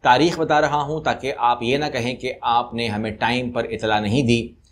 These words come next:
और अब बताएं कि अब आप वापस कब आएंगे। तो लिहाजा इन तमाम बातों को आपने नोट करना है और जब टाइम गुजर जाएगा, क्योंकि टाइम मेरे हाथ में नहीं है, एक दिन भी मेरे हाथ में नहीं है, ये सब, अ, चीज़ें जो हैं कुदरती हैं, तो आपने शेड्यूल को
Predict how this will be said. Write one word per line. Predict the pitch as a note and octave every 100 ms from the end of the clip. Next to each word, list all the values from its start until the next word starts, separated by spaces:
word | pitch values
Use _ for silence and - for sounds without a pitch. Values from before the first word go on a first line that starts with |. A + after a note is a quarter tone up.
| _ -
और | A#2 C3
अब | D3
बताएं | C3+ B2 A#2 A#2+
कि | C3
अब | C#3 C3+
आप | A#2
वापस | A2+ A2+ A#2
कब | G#2
आएंगे। | G2 G2 G2
तो | - A#2
लिहाजा | A2 A#2 C3+ C#3+ D3 - _ _
इन | C3 C3+
तमाम | B2+ B2+ D#3+ D#3+
बातों | B2+ A#2+ B2
को | D3
आपने | A#2 A#2+ A#2+ A#2
नोट | A#2 B2
करना | C3 B2+ C3+
है | B2+ C3+
और | D3+ B2
जब | A#2+ G2+
टाइम | - C#3 C#3+
गुजर | A#2+ C3+
जाएगा, | C3+ B2+ A#2+ C3+ - _ -
क्योंकि | C3 D3
टाइम | C#3 D3 D#3
मेरे | C3+
हाथ | A2+ A2+ -
में | G#2+
नहीं | A2 F#2+
है, | F2+ - _ _ _ C3
एक | D#3 C3
दिन | D#3+ F3
भी |
मेरे | C#3 B2
हाथ | G#2
में | G#2+ G#2
नहीं | A2+
है, | G2+ G2+ -
ये | A#2+
सब, | B2+ A#2
अ, | A2+ G#2 G2+ - _ _ -
चीज़ें | B2 A#2 A#2+
जो | A#2
हैं | A2+
कुदरती | A2+ A#2+ A#2 C#3+
हैं, | A#2 - _ _ _
तो | D3 D3 D3+ -
आपने | C#3+ D#3+ D3+ D#3 D#3
शेड्यूल | - B2+ C3 D3
को | C#3 C3+ C3+ C#3+ -